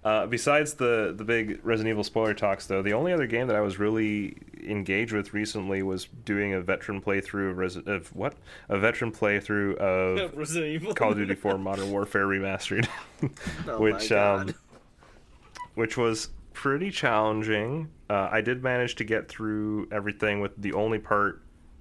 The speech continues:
Speaker 1: that was kinda broken being the Ferris wheel, which is infamous for just being frickin' impossible on anything over normal. It wasn't balanced for higher difficulties, and there's pretty much nowhere that you can hide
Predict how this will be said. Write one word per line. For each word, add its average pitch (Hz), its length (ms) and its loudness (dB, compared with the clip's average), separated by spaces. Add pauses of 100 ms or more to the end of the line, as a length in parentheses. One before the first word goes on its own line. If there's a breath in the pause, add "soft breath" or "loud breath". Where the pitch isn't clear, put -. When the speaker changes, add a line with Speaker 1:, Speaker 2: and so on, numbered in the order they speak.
(140)
Speaker 1:
that 98 140 2
was 95 120 -2
kinda 98 200 2
broken 92 460 0
being 90 260 -2
the 87 60 -4
Ferris 92 380 0
wheel, 92 220 0
which 87 140 -6
is - 120 -12
infamous 90 640 -4 (240 soft breath)
for 90 140 -14
just 87 200 -6
being 90 380 -2 (120)
frickin' 104 280 0
impossible 95 480 -2
on 95 100 0
anything 92 300 -2
over 92 300 -4
normal. 101 400 -2
It 90 60 -8
wasn't 98 360 -2
balanced 98 420 -4
for 98 120 -2
higher 95 260 -2
difficulties, 98 720 -6 (840 loud breath)
and 92 520 -2
there's 95 160 0
pretty 101 240 -2
much 95 260 -2
nowhere 92 520 0
that - 100 -6
you 90 80 -12
can 90 140 -6
hide 95 420 -2